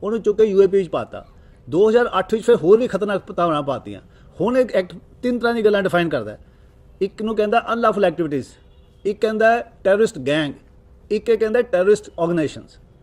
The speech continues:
ਕੁਛ ਇਹਨਾਂ ਨੇ ਨੋਟੀਫਿਕੇਸ਼ਨ ਕਰਕੇ ਕੁਛ ਗਰੁੱਪਸ ਨੂੰ ਜਾਂ ਕੁਛ ਦਾ ਬਬਰ ਖਾਲਸਾ ਇੰਟਰਨੈਸ਼ਨਲ ਹੈ, ਸੀ ਪੀ ਆਈ ਐਮ ਹੈ, ਮਾਓਇਸਟ ਹੈ,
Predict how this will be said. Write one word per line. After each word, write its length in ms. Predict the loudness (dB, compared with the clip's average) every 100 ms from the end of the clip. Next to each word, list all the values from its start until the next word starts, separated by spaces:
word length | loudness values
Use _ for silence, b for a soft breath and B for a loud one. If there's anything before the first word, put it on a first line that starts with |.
| -20 _ _ -20 -20 -20 b b b b b _ -2
ਕੁਛ 260 | -2 -2
ਇਹਨਾਂ 240 | -6 -4 -4
ਨੇ 80 |
ਨੋਟੀਫਿਕੇਸ਼ਨ 400 | -2 -2 -2 -4
ਕਰਕੇ 240 | -4 0 -2
ਕੁਛ 280 | -2 -6 -2
ਗਰੁੱਪਸ 300 | -2 -2 -4
ਨੂੰ 120 | -2
ਜਾਂ 100 | 0
ਕੁਛ 160 | -2
ਦਾ 100 | 0
ਬਬਰ 240 | 2 2 2
ਖਾਲਸਾ 280 | 0 2 0
ਇੰਟਰਨੈਸ਼ਨਲ 480 | 0 -4 -4 -2
ਹੈ, 160 | -2 -2
ਸੀ 200 | -4 -2
ਪੀ 80 | 0
ਆਈ 100 | -2
ਐਮ 80 | -2
ਹੈ, 120 | -6
ਮਾਓਇਸਟ 400 | 0 0 0 0
ਹੈ, 200 | -2